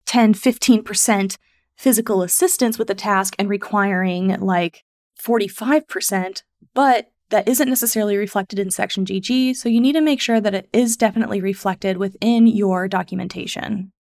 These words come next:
Now, the only other things to note in terms of scoring are there are four what are called A N A codes or activity not attempted codes.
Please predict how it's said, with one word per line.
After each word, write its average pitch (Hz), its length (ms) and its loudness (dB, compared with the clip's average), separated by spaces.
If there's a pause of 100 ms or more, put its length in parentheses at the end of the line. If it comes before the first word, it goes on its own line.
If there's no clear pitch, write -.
(360)
Now, 220 100 -8
the 226 140 -4
only 339 180 2
other 349 160 2
things 285 320 0
to 254 120 -4
note 226 340 -2
in 214 120 -8
terms 269 420 0
of 214 200 -8
scoring 196 760 0 (340)
are 208 380 4
there 208 280 -4
are 285 320 0 (280)
four 262 560 2 (160)
what 220 160 -2
are 208 80 0
called 208 380 2
A 220 180 2
N 214 140 4
A 202 160 0
codes 254 480 0
or 202 140 -2
activity 269 540 2
not 202 320 4
attempted 196 420 -4
codes. - 400 -6